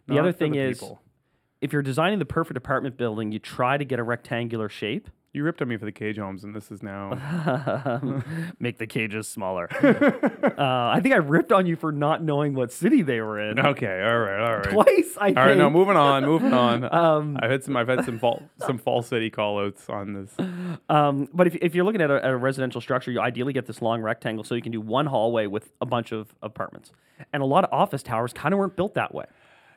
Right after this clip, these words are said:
Speaker 1: They're
Speaker 2: No,
Speaker 1: a
Speaker 2: they're
Speaker 1: little bit
Speaker 2: not.
Speaker 1: more square shaped, and as a result, you get funky layouts
Speaker 2: Fire
Speaker 1: and, and
Speaker 2: code's
Speaker 1: maybe not as
Speaker 2: brutal.
Speaker 1: many and, and not as many units and things like that. So it is a little tricky.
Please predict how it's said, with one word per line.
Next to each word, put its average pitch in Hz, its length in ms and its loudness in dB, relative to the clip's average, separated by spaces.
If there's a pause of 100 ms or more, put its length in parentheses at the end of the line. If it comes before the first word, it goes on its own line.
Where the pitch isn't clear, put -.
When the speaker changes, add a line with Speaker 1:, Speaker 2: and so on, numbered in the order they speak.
Speaker 1:
They're 139 100 2
Speaker 2:
No, 135 120 6
Speaker 1:
a - 40 4
Speaker 2:
they're 151 80 4
Speaker 1:
little 165 180 6
bit - 80 4
Speaker 2:
not. - 80 2
Speaker 1:
more 175 140 4
square 165 480 0
shaped, 110 400 -4
and 139 80 -2
as 151 140 0
a 160 40 -8
result, 151 440 2 (240)
you 165 80 -2
get 196 140 2
funky 160 500 0
layouts 135 640 2 (160)
Speaker 2:
Fire 110 220 0
Speaker 1:
and, - 120 0
and 107 120 -2
Speaker 2:
code's 104 40 2
Speaker 1:
maybe 143 220 -2
not 143 300 2
as 101 180 -2
Speaker 2:
brutal. 143 80 -2
Speaker 1:
many 143 400 2
and, 143 140 -4
and 143 140 -4
not 139 140 -2
as 135 80 -10
many 143 140 -4
units 175 300 -2
and 143 100 -6
things 139 180 -4
like 123 140 -4
that. 113 240 -4
So 127 220 0 (280)
it 170 80 0
is 226 140 0
a 214 40 2
little 165 220 2
tricky. 120 420 -4